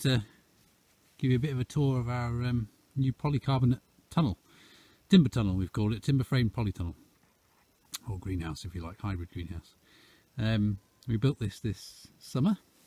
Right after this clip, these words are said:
on our croft. We're up in the North Highlands of Scotland. And, uh, yeah, I thought I'd share the design, really. I had a lot of,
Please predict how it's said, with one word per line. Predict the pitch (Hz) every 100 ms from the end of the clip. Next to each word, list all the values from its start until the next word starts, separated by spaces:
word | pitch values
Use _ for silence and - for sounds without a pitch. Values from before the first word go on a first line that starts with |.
| - -
on | 113 110
our | 107
croft. | - 156 147 -
We're | 120
up | 117 117
in | 104
the | 104
North | 107 120 113 -
Highlands | 117 120 131 123
of | 117
Scotland. | - 123 139 156 - _ _ _ _ _ _ _ -
And, | 101 98 98
uh, | 98 95 92 90 _ -
yeah, | 202
I |
thought | 131 127
I'd | 92 -
share | - 113
the | 110
design, | 110 147 175
really. | 117 139 160
I | 135
had | 135
a |
lot | 135 123
of, | 117